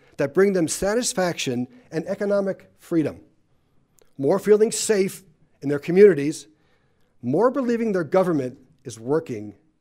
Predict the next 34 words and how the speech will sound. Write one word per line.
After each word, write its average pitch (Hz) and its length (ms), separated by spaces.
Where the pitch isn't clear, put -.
for 110 140
them. 101 240
To 165 100
paraphrase 226 420
a 190 40
president 190 380
from 165 80
the 156 60
nineteen 156 720
seventies, 127 640
Cuyahoga 240 300
County 165 280
cannot 165 340
be 185 80
a 170 80
great 175 200
place 170 180
to 180 120
live 143 400
for 151 140
some 208 320
of 104 140
us - 400
until 160 640
it's 156 120
a 175 40
great 202 260
place 185 180
to - 120
live 131 460
for - 140
all 127 260
of 92 100
us. - 340